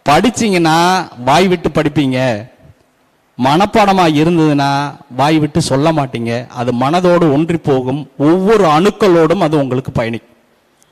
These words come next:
அணுவுக்கு அணுவான்னு சொல்ற மாதிரி அது ஒவ்வொரு அணுவுக்குள்ளேயும், அணுவுக்குள்ளேயும் போய் அந்த செல்கள் நீங்க அப்படியே நின்னீங்கன்னா கூட அந்த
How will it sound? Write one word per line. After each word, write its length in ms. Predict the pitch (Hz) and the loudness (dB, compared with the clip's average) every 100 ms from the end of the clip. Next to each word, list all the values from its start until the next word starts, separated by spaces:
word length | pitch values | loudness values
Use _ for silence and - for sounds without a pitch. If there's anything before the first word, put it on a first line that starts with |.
| _ _ _ _ _ _ - | _ _ _ _ _ _ -4
அணுவுக்கு 520 | 143 202 247 233 233 | 0 2 2 0 2
அணுவான்னு 480 | 175 190 202 202 208 | 2 2 2 2 2
சொல்ற 280 | 185 170 165 | 0 0 0
மாதிரி 480 | 160 147 175 240 - | 0 0 -4 -6 -10
அது 380 | 143 139 143 143 | -6 -2 0 2
ஒவ்வொரு 360 | 170 185 208 | 0 2 2
அணுவுக்குள்ளேயும், 680 | 180 147 196 214 202 185 160 143 | 2 2 2 0 0 0 2 2
அணுவுக்குள்ளேயும் 580 | 202 214 190 175 156 160 | 2 2 0 0 0 0
போய் 200 | 185 185 | 2 2
அந்த 240 | 156 143 | 0 -2
செல்கள் 600 | - 165 196 156 151 160 - | -2 -2 -2 -2 -2 -6 -10
நீங்க 240 | - 139 135 | -4 -2 -2
அப்படியே 380 | 151 220 190 170 | 0 0 0 0
நின்னீங்கன்னா 360 | 208 208 170 | 0 0 0
கூட 180 | 151 160 | 0 0
அந்த 440 | 180 165 160 269 | 0 -2 -2 -4